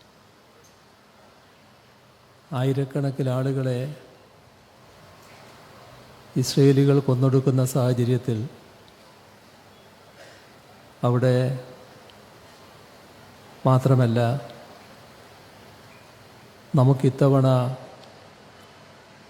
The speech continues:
ക്രിസ്മസ് പഴയതുപോലെ ആഘോഷിക്കാനാവില്ല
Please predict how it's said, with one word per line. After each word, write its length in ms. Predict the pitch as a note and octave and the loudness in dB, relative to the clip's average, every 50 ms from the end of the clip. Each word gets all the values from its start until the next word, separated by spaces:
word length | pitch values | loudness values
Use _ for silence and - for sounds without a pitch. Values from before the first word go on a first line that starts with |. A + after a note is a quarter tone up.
| - - - | -20 -20 -10
ക്രിസ്മസ് 580 | - - D3 B2+ - - D#3+ D#3 D3+ D3+ - - - - - - - - - - - - - - - - - - - - - - - - - - - - - - - - - - - - - - - - - - - | -2 -2 0 0 0 0 2 2 2 2 -2 -6 -6 -8 -10 -14 -20 -20 -20 -20 -20 -20 -20 -20 -20 -20 -20 -20 -20 -20 -20 -20 -20 -20 -20 -20 -20 -20 -20 -20 -20 -20 -20 -20 -20 -20 -20 -20 -20 -20 -20 -4 0
പഴയതുപോലെ 720 | D#3 B2+ C3+ C3+ C3+ C3 D3 C3 C3+ C3+ B2+ A#2+ B2 A#2+ A2+ A2 C3 - - - - - - - - - - - - - - - - - - - - - - - - - - - - - - - - - - - - - - B2 | 2 4 4 4 4 4 4 2 4 2 2 2 0 -2 -2 -4 -8 -12 -18 -20 -20 -20 -20 -20 -20 -20 -20 -20 -20 -20 -20 -20 -20 -20 -20 -20 -20 -20 -20 -20 -20 -20 -20 -20 -20 -20 -20 -20 -20 -20 -20 -20 -14 -4 0 2
ആഘോഷിക്കാനാവില്ല 1080 | B2+ C3+ B2 C#3 C3+ B2+ - D3 B2+ B2 C3+ C3 C3 C3 A#2+ A#2 A#2 A#2 B2+ A#2+ A2 A2 | 2 4 6 6 4 6 2 0 0 2 2 4 4 4 4 2 2 2 2 2 0 -2